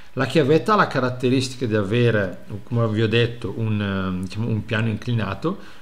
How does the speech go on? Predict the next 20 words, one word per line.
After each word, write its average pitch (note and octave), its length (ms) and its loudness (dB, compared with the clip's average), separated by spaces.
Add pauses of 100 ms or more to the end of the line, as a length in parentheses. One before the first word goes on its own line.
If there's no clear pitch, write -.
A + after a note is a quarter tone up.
quindi A#2 240 -4
questa A#2+ 300 -6
inclinazione A2 880 -4
è F#2+ 320 -4 (540)
un B2+ 180 -4
ventesimo G#2 880 -4 (340)
barra F#2+ 220 -4
un F#2+ 200 -4
quarantesimo, A2 840 -2 (540)
e, D3+ 300 2
eh, G#2+ 580 2
poi C3 320 6
il A#2 120 4
lato, A#2+ 400 2
l'altro B2+ 340 0
lato C3 240 2
invece A#2+ 520 2
è, A#2+ 220 2
è G#2+ 180 0
orizzontale, A2 800 -2